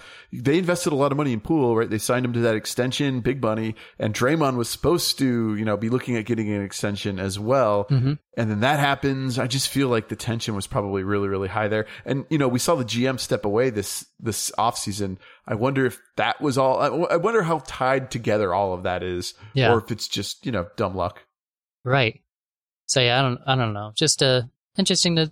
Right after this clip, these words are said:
Speaker 2: read both of those kind of almost s-, s-, at the same time, you know, just, just weird.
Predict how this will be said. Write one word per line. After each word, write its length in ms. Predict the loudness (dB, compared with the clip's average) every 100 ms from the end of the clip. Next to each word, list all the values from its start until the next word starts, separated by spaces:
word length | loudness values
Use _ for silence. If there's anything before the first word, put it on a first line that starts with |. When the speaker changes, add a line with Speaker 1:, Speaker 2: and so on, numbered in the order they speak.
| _ 0
Speaker 2:
read 180 | 2
both 200 | 2 2
of 80 | 4
those 260 | 4 2 2
kind 160 | 0
of 100 | 0
almost 480 | 0 2 2 2 -2 _ _ _ _ _ -6
s-, 220 | -6 -6 _
s-, 240 | -2 -2 -2
at 120 | 0
the 80 | 2
same 260 | 2 2 0
time, 280 | 0 0 0
you 60 |
know, 140 | -2 0
just, 240 | 0 0
just 180 | 0 0
weird. 240 | 0 -2